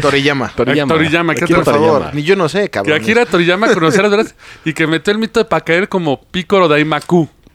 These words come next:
Speaker 2: Por aquí pasó Goku.
Speaker 3: Y, güey, y el
Speaker 1: No,
Speaker 3: video
Speaker 1: me
Speaker 3: acaba de la
Speaker 1: agachó.
Speaker 3: forma más cringe diciendo, "Y sí, humano,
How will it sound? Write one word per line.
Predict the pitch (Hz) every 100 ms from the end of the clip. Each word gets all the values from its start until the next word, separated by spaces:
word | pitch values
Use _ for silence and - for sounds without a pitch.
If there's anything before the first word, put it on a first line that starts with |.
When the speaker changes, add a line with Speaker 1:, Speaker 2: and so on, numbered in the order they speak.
| _ -
Speaker 2:
Por | 73 69
aquí | 78
pasó | 73 64 - 71
Goku. | 80 - 131 127 123
Speaker 3:
Y, |
güey, | 185 214 - 175
y | 180
el |
Speaker 1:
No, | 190
Speaker 3:
video | 208 247
Speaker 1:
me | 233
Speaker 3:
acaba | 220 226 247
de | 196
la | 160
Speaker 1:
agachó. | 143
Speaker 3:
forma | 196 220
más | 214 208 -
cringe | - 180 190 170
diciendo, | 147 - 175 147 110 _ -
"Y | 92
sí, | 107 147
humano, | 110 92 87